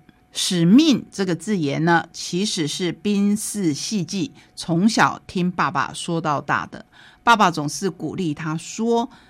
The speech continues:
“我们。”每一个人来到这个世界上都有一个使命，你要找出你的使命所在，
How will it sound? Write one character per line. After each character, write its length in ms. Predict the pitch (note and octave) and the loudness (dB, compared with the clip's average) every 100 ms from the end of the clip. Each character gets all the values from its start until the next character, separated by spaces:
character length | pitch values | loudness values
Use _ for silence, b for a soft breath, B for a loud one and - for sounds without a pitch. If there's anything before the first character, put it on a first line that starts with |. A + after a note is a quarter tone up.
| B | B
“我 160 | - D#3+ | -4 -2
们。” 260 | D3 D3 - _ - | -2 -4 -10 _ -8
每 180 | D#3 | -6
一 200 | - G#3 | -4 -2
个 180 | B3+ A3+ | 2 2
人 280 | E3+ D3+ D3 - | 2 0 -4 -8
来 280 | D#3+ C#3+ | -6 -6
到 220 | D#3 D#3+ D3+ | -4 -6 -4
这 120 | D#3+ | -6
个 120 | C#3+ | -6
世 180 | - F3+ | -6 -6
界 220 | D#3+ E3 | -2 -2
上 280 | E3 E3+ D#3+ | 0 -2 -4
都 180 | - G#3 | -2 -2
有 160 | F3+ D3 | -2 -4
一 120 | E3 | -6
个 160 | E3 D3+ | -8 -6
使 400 | - - D3+ A#2+ | -4 -6 -8 -4
命， 260 | E3+ G3+ - - | 0 0 -2 -10
你 140 | D#3+ | -6
要 160 | D#3 E3+ | -4 -4
找 240 | E3+ G2+ | -6 -10
出 400 | C#3 - F3 F3 - | -10 -8 -6 -6 -8
你 320 | - E3 - - | -4 -2 -4 -8
的 140 | C#3+ | -10
使 300 | C#3+ - D3 | -8 -8 -8
命 240 | A#2+ G#3+ F3 | 0 2 2
所 180 | E3+ | -4
在， 240 | - F#3 | -2 -2